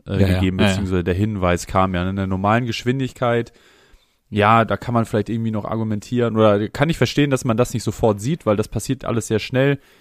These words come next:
Speaker 1: Aber sobald du dir die Bilder im, äh, anguckst, äh, wurde es sehr, sehr schnell deutlich und jetzt auch nicht so ein Elfmeter, wie wir sie leider schon oft gesehen haben, dass du aus acht verschiedenen Perspektiven gucken musst,
Speaker 2: Ja,
Speaker 1: ah,
Speaker 2: ja.
Speaker 1: trifft er ihn jetzt, trifft er ihn nicht. Das war dann schon relativ eindeutig, von daher,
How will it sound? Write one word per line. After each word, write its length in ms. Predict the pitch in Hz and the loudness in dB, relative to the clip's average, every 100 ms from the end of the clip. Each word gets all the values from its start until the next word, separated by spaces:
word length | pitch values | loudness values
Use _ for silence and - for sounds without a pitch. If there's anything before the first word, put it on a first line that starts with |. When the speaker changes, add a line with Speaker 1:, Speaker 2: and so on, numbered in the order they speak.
| _ - | _ -2
Speaker 1:
Aber 360 | 95 95 92 | 4 6 4
sobald 300 | 92 95 95 | 2 2 2
du 60 | 117 | 0
dir 100 | 101 | -2
die 80 | 95 | 0
Bilder 520 | 104 107 101 98 104 | 0 2 2 0 -2
im, 320 | 101 98 92 | -6 -6 -8
äh, 20 | |
anguckst, 840 | 62 60 - 117 113 113 104 - - | -8 -8 -4 -4 -2 -4 -4 -10 -10
äh, 280 | 95 98 110 | -10 -8 -6
wurde 160 | 104 | -6
es 160 | 98 - | -6 -4
sehr, 240 | 98 101 | 0 2
sehr 160 | 98 95 | 2 -2
schnell 300 | - 98 90 | -2 -4 0
deutlich 420 | 98 107 110 104 | 4 4 2 -4
und 120 | 101 | -4
jetzt 120 | 92 | -4
auch 140 | 73 101 | -2 -2
nicht 160 | 95 | -2
so 120 | 95 104 | -4 -2
ein 80 | |
Elfmeter, 520 | 95 95 110 110 107 101 | -4 -4 -2 0 0 0
wie 100 | 101 | -4
wir 80 | |
sie 140 | 98 101 | -4 -2
leider 280 | 95 101 95 | 0 0 -4
schon 180 | - | -6
oft 180 | 101 - | -10 -6
gesehen 300 | 98 101 101 | -4 -2 -2
haben, 260 | 98 98 95 _ _ _ - | -2 -4 -6 _ _ _ -6
dass 180 | 101 - | -6 -2
du 140 | 95 | -2
aus 240 | 101 - | -2 -2
acht 200 | 113 - | -4 -2
verschiedenen 440 | - - 123 113 107 | -4 -4 -2 -2 0
Perspektiven 540 | 113 - 104 135 123 | -2 -2 -4 -4 -4
gucken 220 | 120 - | -4 -4
musst, 160 | 110 107 | -4 2
Speaker 2:
Ja, 220 | 92 92 | 4 4
Speaker 1:
ah, 20 | 92 | 2
Speaker 2:
ja. 40 | |
Speaker 1:
trifft 260 | 92 139 139 | 0 0 0
er 60 | |
ihn 80 | 123 | 0
jetzt, 140 | 120 - | -2 -4
trifft 200 | 135 120 | -2 0
er 80 | |
ihn 100 | 104 | 0
nicht. 260 | 123 170 - _ _ - | 0 -2 -6 _ _ -14
Das 180 | 92 - | -10 -2
war 80 | 104 | 0
dann 140 | 107 | 0
schon 140 | 110 | -2
relativ 320 | 98 98 95 - | -2 -2 -2 -6
eindeutig, 400 | 95 101 87 - | -6 -4 -6 -8
von 140 | 90 | -10
daher, 340 | - 95 92 | -6 -6 -6